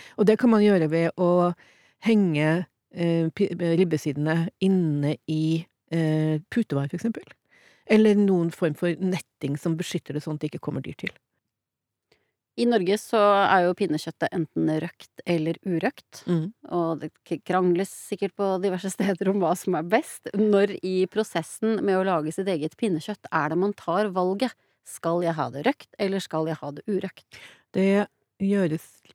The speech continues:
Speaker 1: på litt forskjellige måter. Men aller viktigst er jo at,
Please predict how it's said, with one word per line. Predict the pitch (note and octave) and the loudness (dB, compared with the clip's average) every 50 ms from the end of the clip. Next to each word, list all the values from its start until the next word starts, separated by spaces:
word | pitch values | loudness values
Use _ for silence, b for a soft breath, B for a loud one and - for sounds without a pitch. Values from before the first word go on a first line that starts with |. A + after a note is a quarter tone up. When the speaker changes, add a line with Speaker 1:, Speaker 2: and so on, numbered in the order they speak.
| _ _ | _ _
Speaker 1:
på | _ - | _ -2
litt | G3 G3 F#3+ - - _ - - | -2 -2 -2 -6 -10 _ -18 -12
forskjellige | - A3+ - G3 E3+ D3+ D#3 F3+ | -10 -8 -4 -4 -2 -2 0 -2
måter. | F#3+ F3+ - - - - - _ _ _ _ _ - | -2 -2 -2 -2 -2 -2 -4 _ _ _ _ _ -2
Men | F3+ F#3 G3 F#3+ | 0 2 2 2
aller | - G3 F3 E3+ E3+ F#3 F3+ | 4 4 4 4 4 4 2
viktigst | G#3 - - - E3+ E3 - - - | 0 -4 -4 -4 -4 -4 -4 -2 -2
er | G3 F#3 D#3+ | 0 2 2
jo | D#3 D#3+ E3 | 2 0 0
at, | E3+ - | -4 -6